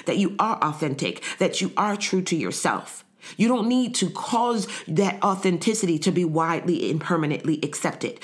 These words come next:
Whether or not someone else accepts you does not change the fact that you need to be you. As we said it before, someone else's inability to see does not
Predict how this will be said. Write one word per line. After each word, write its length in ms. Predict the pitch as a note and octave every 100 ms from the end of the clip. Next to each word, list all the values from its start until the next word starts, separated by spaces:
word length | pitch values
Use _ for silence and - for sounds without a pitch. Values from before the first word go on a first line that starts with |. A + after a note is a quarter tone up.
| - -
Whether 280 | A#3 B3+
or 120 | - G3+
not 240 | G#3 G#3
someone 300 | G#3 F#3+ F#3
else 180 | E3 -
accepts 500 | - - - - -
you 80 | E3+
does 240 | - -
not 240 | G#3+ -
change 640 | - - C#4 C#4+ F#3+ D#3 - -
the 80 | -
fact 340 | A#3 A3+ - -
that 200 | G#3+ -
you 120 | A#3+
need 260 | G3+ F3
to 120 | G#3 G#3+
be 180 | F3
you. 520 | F#3 A#3 D#4 A3+ - - - - -
As 160 | F#3
we 120 | G3 A#3
said 220 | E3+ E3
it 100 | F#3
before, 520 | G#3 - C#4 G#3+ A#2+ - - -
someone 340 | - F#3 G#3
else's 320 | A3 G#3+ C4 -
inability 640 | G#3 A#3+ A#3 G#3+ A3 A3+
to 180 | A#3 C#4
see 400 | - - - G#3
does 180 | G3 G3+
not 320 | G3+ A3+ F3